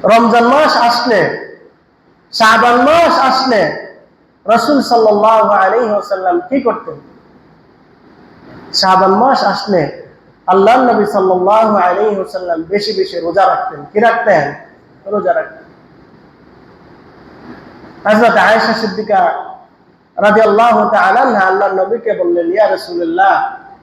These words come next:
শাবান মাস আসলে আপনি বেশি বেশি রোজা রাখেন কেন?" রাসূল সাল্লাল্লাহু আলাইহি ওয়াসাল্লাম বলেন, "শাবান মাসে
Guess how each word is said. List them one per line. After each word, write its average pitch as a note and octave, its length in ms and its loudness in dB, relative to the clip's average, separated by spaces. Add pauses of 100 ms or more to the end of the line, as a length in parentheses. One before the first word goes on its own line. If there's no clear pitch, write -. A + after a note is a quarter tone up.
(1000)
শাবান A3 540 2
মাস C4 500 2
আসলে G#3 380 -2
আপনি F3 600 -2 (1200)
বেশি A3+ 280 2
বেশি B3 220 0
রোজা G3+ 340 2
রাখেন G3+ 340 0
কেন?" E3+ 200 -6 (2250)
রাসূল A3+ 360 2
সাল্লাল্লাহু A3 640 2
আলাইহি G#3+ 460 0
ওয়াসাল্লাম G3 480 -2
বলেন, G#3 520 2 (2750)
"শাবান A3+ 520 2
মাসে C#4 480 2